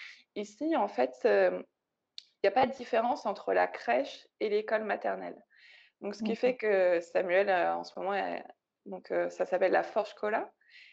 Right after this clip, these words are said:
Speaker 1: et, euh, ça accueille les enfants entre un an et cinq ans. Et ensuite seulement, donc, quand on passe à l'équivalent du C P en France, là, ça sera, entre guillemets, ici, euh, la vraie école. Donc, euh, finalement, il y a une continuité, euh,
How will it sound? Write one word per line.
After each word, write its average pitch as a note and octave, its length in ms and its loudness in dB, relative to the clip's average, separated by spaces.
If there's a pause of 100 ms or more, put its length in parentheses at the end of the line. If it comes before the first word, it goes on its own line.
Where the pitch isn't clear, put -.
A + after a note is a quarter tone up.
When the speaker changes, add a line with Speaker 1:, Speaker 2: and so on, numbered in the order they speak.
(220)
Speaker 1:
et, G3+ 320 6
euh, E3+ 420 6
ça E3+ 200 -2
accueille A3+ 400 -2
les G#3+ 160 -4
enfants A3+ 480 -2
entre - 500 0
un G3+ 240 -4
an B3 300 -6
et G#3+ 80 2
cinq G#3 260 -8
ans. E3 180 -8 (520)
Et F#3 100 4
ensuite A3 420 0
seulement, G3+ 520 0
donc, F#3 200 -6 (120)
quand F3+ 220 -8
on E3 100 -16
passe F#3 260 0
à E3 60 0
l'équivalent E3+ 480 -2
du F3+ 100 -12
C F3 220 -6
P F#3+ 120 0
en E3 140 -2
France, A#3+ 440 -6
là, G3+ 120 2
ça E3+ 160 -6
sera, F#3 460 -4
entre - 240 -10
guillemets, F3+ 360 -4
ici, - 220 -6 (220)
euh, F3 180 -2
la F3+ 140 0
vraie F#3 340 4
école. - 380 -6 (800)
Donc, F#3 300 -10
euh, F3 360 4 (140)
finalement, G#3 380 -2
il C4 80 2
y A#3+ 40 2
a G#3 60 4
une F#3+ 100 -2
continuité, A3 920 0 (240)
euh, F3+ 560 2